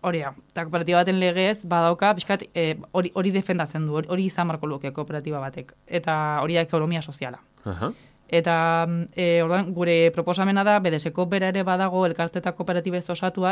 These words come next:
Speaker 1: eta orduan gu elkartu egiten gara elkar laguntzeko, e, elkar-,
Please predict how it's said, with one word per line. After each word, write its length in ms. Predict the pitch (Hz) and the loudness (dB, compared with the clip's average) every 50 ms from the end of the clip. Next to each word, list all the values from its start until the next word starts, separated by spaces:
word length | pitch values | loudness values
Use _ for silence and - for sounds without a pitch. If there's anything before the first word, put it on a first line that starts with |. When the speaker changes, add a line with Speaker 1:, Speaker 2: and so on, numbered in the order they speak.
| - 180 | 0 -2
Speaker 1:
eta 160 | 170 165 160 | -4 -4 -4
orduan 340 | 165 165 175 175 175 180 - - | -2 0 0 0 0 -2 -4 -8
gu 420 | 190 170 156 156 180 180 196 185 156 | -10 -10 -8 -6 -2 0 0 0 0
elkartu 360 | 165 156 - 175 170 175 185 | 0 0 -2 -4 -2 -2 -2
egiten 260 | 185 185 180 185 175 | -2 -2 -2 -2 -2
gara 220 | 180 185 180 147 - - | 0 0 0 -2 -4 -8
elkar 260 | 156 147 - 165 170 | -8 -6 -6 -4 -2
laguntzeko, 640 | 185 180 180 202 196 196 - 175 - 180 208 302 - _ _ - _ _ _ _ | -2 0 0 0 -2 -2 -4 -6 -4 -4 -4 -4 -8 _ _ -20 _ _ _ _
e, 200 | 160 160 147 139 - 165 | -4 -4 -2 -2 -2 -4
elkar-, 320 | 160 - 170 170 175 170 | 0 2 2 2 2 0